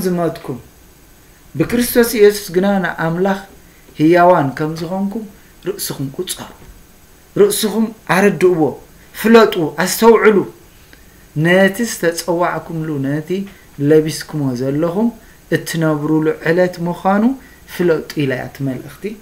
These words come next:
ናይ ሎሚ ዕለት ናይዚ ጥምቀት እዚ ተበስረና ዘላ። እግዚኣብሔር፣ ሚስጥሩ ኣባና ፍሉይ።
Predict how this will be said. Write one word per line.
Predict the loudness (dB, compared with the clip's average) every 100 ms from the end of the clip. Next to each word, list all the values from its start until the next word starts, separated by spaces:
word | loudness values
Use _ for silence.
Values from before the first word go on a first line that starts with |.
| -20 -20 -20 _ -10
ናይ | -4 -2
ሎሚ | -2 -4
ዕለት | -8 -6 -8 -8 -18 _ _ _ _ _ -16 -16 -16 -20 -20 _ _ _ _ -20 -20 -20 -20 -12 -4
ናይዚ | -2 -2 -6
ጥምቀት | -8 -8 -6 -8 -8
እዚ | -10 -12 -10
ተበስረና | -10 -10 -10 -12 -14 -14 -18 -20
ዘላ። | -20 -20 -20 -20 -20 _ -20 -20 -20 -20 -8
እግዚኣብሔር፣ | 0 4 4 6 6 4 0 -10 -20 _ _ -20 -16 -12 -12 -16 -20 -8
ሚስጥሩ | -2 -2 -4 -4 0 2 0 0
ኣባና | 2 4 2 2 -2
ፍሉይ። | -2 -4 -2 -2